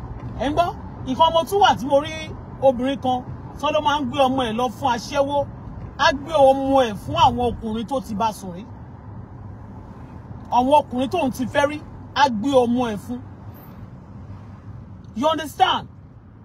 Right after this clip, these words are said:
Òótọ́ dẹ̀ ni. Ó wá, ìgbà, eventually, èyí kan tí mo wò ń sìn, eventually, n tó ṣẹlẹ̀ ni ọmọ yẹn sọ.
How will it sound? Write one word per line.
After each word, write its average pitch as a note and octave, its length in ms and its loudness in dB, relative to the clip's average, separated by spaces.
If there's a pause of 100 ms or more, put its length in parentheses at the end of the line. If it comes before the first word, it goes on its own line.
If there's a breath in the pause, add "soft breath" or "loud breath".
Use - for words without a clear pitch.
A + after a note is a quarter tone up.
(260)
Òótọ́ G4+ 340 8
dẹ̀ D#4 140 -2
ni. C4+ 240 -2 (180)
Ó C#4+ 60 4
wá, E4 140 4 (180)
ìgbà, C#4 200 4 (280)
eventually, E4 760 0 (340)
èyí B3+ 180 -2
kan D#4+ 200 -4
tí F4+ 80 -10
mo D4 120 0
wò B3+ 220 2
ń D4 40 -8
sìn, A3+ 240 -10 (240)
eventually, D#4 580 2 (180)
n C4 100 -4
tó D4 120 0
ṣẹlẹ̀ A3 320 -2
ni A#3 220 -2 (380)
ọmọ B3 220 2
yẹn B3 140 0
sọ. A#3 220 -4